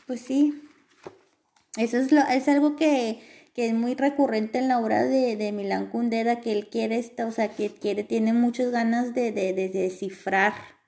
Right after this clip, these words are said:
Pero dice, "Pues es que no hay ningún punto de comparación, no puedo decir que esta vida es mejor o peor, porque nomás esta vida es la que tengo, no puedo decir,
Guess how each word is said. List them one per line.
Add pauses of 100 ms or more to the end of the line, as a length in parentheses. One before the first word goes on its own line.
(720)
Pero
dice,
"Pues
es
que
no
hay
ningún
punto
de
comparación,
no
puedo
decir
que
esta
vida
es
mejor (280)
o
peor,
porque
nomás
esta
vida
es
la
que
tengo,
no
puedo
decir,